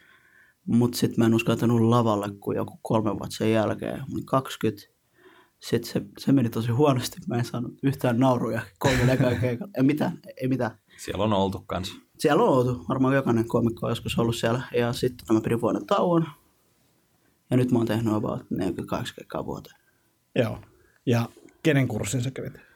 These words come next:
Speaker 3: Tai minkä kurssin?
Speaker 1: No mä oon käynyt kolme kurssia.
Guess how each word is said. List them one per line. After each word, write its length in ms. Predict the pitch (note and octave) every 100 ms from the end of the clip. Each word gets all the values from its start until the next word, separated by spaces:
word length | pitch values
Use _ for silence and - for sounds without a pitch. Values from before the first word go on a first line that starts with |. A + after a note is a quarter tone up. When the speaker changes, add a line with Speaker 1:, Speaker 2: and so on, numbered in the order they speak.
| -
Speaker 3:
Tai 100 | A2
minkä 240 | A2 A2+
kurssin? 380 | G#2+ - - - _ _ _ -
Speaker 1:
No 180 | E3 G#3+
mä 60 |
oon 140 | F#3 D3+
käynyt 180 | F#3
kolme 280 | - D3 A#2+
kurssia. 420 | A#2+ A2+ - A2+